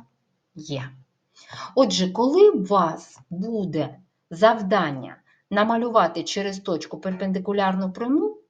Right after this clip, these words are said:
перше, що потрібно розібратися, як вона розташована. Наприклад, номер тисяча двісті тринадцять. Проведіть пряму Д і позначте точку М, яка їй не належить. Де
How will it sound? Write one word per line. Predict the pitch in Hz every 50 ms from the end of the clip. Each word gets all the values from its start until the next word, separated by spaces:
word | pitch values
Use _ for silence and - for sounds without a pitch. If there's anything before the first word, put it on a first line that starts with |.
| _
перше, | - 214 190 170 165 - - - 311
що | 302 - - 214 185
потрібно | 196 185 - 185 180 175 170 165 165
розібратися, | 170 165 175 185 170 165 156 143 131 - - - - - - 131 - - _ _ _
як | 180 165 208 220 247 240 -
вона | 190 170 165 165
розташована. | 165 160 156 - - - - - - 147 135 127 123 117 - -
Наприклад, | 190 208 302 339 339 - 302 262 254 - - - - - - _ _ -
номер | 214 220 262 285 302 302 302 311
тисяча | - 254 247 - 240 - - 233
двісті | 190 170 170 190 185 - - 185
тринадцять. | 180 180 170 165 147 123 - - - 139 131 -
Проведіть | 208 240 247 247 247 208 240 226 190 185 -
пряму | - 185 190 175 170 165 156 156 156
Д | 160 160 151 147 160 151 143 139 147 220 294 - - - - -
і | 208 208
позначте | 185 185 190 180 185 233 302 - - - - - 370 370 -
точку | - 269 233 185 185 - - - 170
М, | 165 185 254 330 349 359
яка | 277 190 160 160 - 208 240 294 339 339 - - -
їй | 180 156 170 208 233 247 226
не | 190 180 185 190
належить. | 190 185 175 175 165 160 151 151 147 - - - _ _ - - - - - - - _ _ _
Де | 190 196 202 208 330 330 320 - - - - -